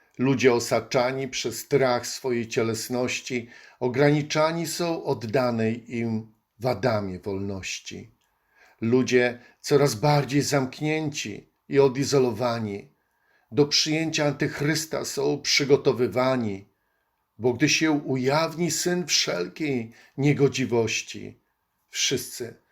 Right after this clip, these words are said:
będą skłonni poddać się jego możności. Nas, trwających nieustannie w Jezusie Chrystusie, w miłości Bożej prawdy Duch do nieba niesie,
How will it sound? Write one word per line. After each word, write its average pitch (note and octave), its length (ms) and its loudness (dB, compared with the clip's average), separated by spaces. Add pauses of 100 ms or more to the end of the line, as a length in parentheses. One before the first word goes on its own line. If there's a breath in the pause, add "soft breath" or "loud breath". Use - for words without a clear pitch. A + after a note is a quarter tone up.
(280)
będą C#3 320 6
skłonni C#3+ 600 2
poddać - 680 0
się G2+ 380 -8
jego G#2 300 -6
możności. G2+ 920 -10 (680)
Nas, G2+ 540 -6 (340 loud breath)
trwających D#3 680 4
nieustannie D#3+ 800 0
w A#2 60 -6
Jezusie C#3+ 500 0
Chrystusie, C3+ 840 -2 (360 loud breath)
w - 40 0
miłości F3 440 2
Bożej F3 460 0
prawdy E3+ 560 -2
Duch E3+ 280 -2
do D#3 160 0
nieba D#3 400 0
niesie, G#2+ 600 -4